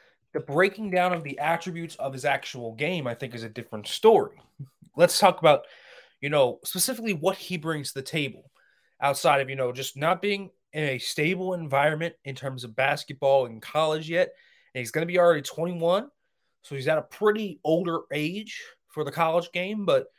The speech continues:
he certainly can improve at this age. There's no doubt about that. And I wanna talk a little bit about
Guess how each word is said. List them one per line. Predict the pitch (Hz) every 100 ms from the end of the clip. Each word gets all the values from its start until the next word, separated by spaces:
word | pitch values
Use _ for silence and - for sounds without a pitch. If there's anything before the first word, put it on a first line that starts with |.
| _ _ _
he | 151
certainly | - 175 170 160 151
can | 165
improve | 139 123 - 175 226 254 127 143 185 - _ _ _ _ _ _ _ _ _ _ _ _
at | 127 123
this | 123 117 127
age. | 113 135 135
There's | 123 135
no | 143
doubt | 139 143 131
about | 117 123 113 -
that. | 139 131 - _ _ _ _ _ _ _ _ _ _ _ _ _ 135
And | 143 147
I | 156
wanna | 147 208 220
talk | - 196 180
a | 151
little | 165 151
bit | 147
about | 123 123 120 117